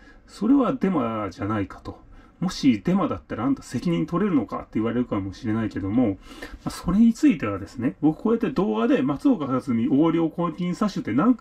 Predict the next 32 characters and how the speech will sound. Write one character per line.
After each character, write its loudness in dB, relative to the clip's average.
度 -4
も -2
言 -4
っ -8
て -6
る -4
し、 -2
で、 -2
そ 4
の 6
こ -6
と -4
は -4
ね、 -12
裁 0
判 -2
で -6
も -6
言 -8
っ -20
た 2
ん 2
で 0
す -14
よ。 -6
僕 -6
訴 0
え 0
ら 0
れ -4
て -10
る。 -10